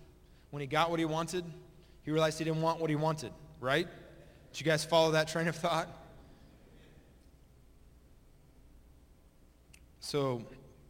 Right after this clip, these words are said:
the last verse we looked at last week in verse number ten of chapter two, remember the fish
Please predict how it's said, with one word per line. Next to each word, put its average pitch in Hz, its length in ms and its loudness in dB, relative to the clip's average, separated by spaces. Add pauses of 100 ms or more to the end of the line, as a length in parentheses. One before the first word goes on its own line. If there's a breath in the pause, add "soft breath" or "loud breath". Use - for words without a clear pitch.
(600)
the 113 80 -10
last 135 360 -2
verse 139 240 -6
we 135 80 -10
looked 131 200 -8
at 117 100 -6
last 127 320 -6
week 120 220 -10
in 104 160 -12 (800 loud breath)
verse 127 200 -6
number 123 140 -10
ten 139 240 -8
of 127 80 -10
chapter 123 340 -6
two, 135 340 -4
remember 131 460 -6 (1000 loud breath)
the 123 100 -6
fish - 600 0